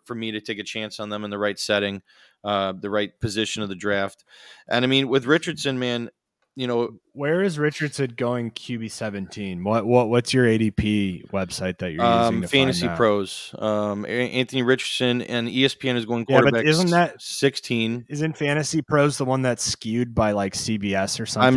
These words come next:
Speaker 2: That's dog
Speaker 1: disregarding
Speaker 2: shit?
Speaker 1: C B S. E S P N is sixteen, Yahoo is eighteen, Sleeper is twelve, and Roto Sports is seventeen. So right around
Speaker 2: Okay,
Speaker 1: quarterback
Speaker 2: that's
Speaker 1: seventeen.
Speaker 2: surprising. I,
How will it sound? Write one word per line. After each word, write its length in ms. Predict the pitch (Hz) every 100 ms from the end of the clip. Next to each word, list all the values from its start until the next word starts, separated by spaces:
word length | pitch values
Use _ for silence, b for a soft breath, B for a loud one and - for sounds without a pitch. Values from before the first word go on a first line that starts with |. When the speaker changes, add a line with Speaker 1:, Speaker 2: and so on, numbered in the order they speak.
| 110
Speaker 2:
That's 0 |
dog 100 | 127
Speaker 1:
disregarding 480 | - 139 120 123 123
Speaker 2:
shit? 120 | 120
Speaker 1:
C 100 | 117
B 160 | 107 107
S. 220 | 98 - -
E 120 | 131
S 120 | 131
P 160 | - 127
N 100 | 123
is 140 | 113
sixteen, 520 | - 123 - 127 117
Yahoo 380 | 113 113 117 120
is 140 | 113 90
eighteen, 520 | 117 - - 120 117
Sleeper 420 | - 123 120 117
is 100 | 107
twelve, 580 | - - 110 113 113 107 -
and 200 | 107 101
Roto 280 | 113 113
Sports 460 | 110 - 107 104 -
is 120 | 101
seventeen. 640 | - 104 98 - 101 98
So 320 | - 107 101 - B B B B B B
right 160 | 113 120
around 300 | 117 117 113 -
Speaker 2:
Okay, 80 |
Speaker 1:
quarterback 340 | 95 117 107 98
Speaker 2:
that's 120 | 101
Speaker 1:
seventeen. 400 | 110 101 113 101
Speaker 2:
surprising. 160 | 104 110
I, 420 | 135 - 135 127